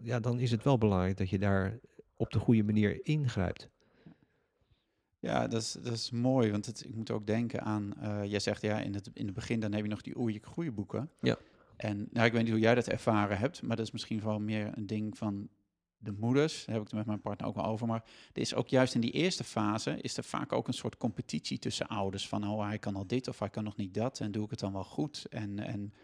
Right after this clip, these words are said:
Speaker 2: dat, dat zorgt al voor een soort, soort sfeer van dat je niet meer soort open en eerlijk met elkaar gaat praten, omdat als je zegt van, "Nou ja, ik weet het even niet",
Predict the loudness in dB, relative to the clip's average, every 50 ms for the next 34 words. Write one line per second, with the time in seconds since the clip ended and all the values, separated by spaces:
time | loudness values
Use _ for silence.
0 | -20 _ _ _ _ -2 -2 -2 -2 0 2 2 2 2 2 4 6 6 6 6
1 | 4 2 2 2 2 2 2 2 2 0 -2 -2 -2 -4 -4 -4 -4 -4 -4 -4
2 | 0 2 2 2 2 0 0 0 0 0 0 2 2 2 2 2 2 0 0 0
3 | -2 -6 -6 0 2 4 4 4 4 0 -2 -2 0 -2 0 -2 -2 -2 -2 -2
4 | -2 -2 -2 -4 -2 -2 -4 -6 -4 -4 -2 0 0 0 0 0 -2 -2 -2 -4
5 | -8 _ _ _ _ _ _ _ _ -2 0 0 0 4 4 2 2 2 0 -2
6 | 0 2 2 2 0 0 -4 -2 0 2 0 2 2 0 -2 0 0 -2 -2 -2
7 | -2 -4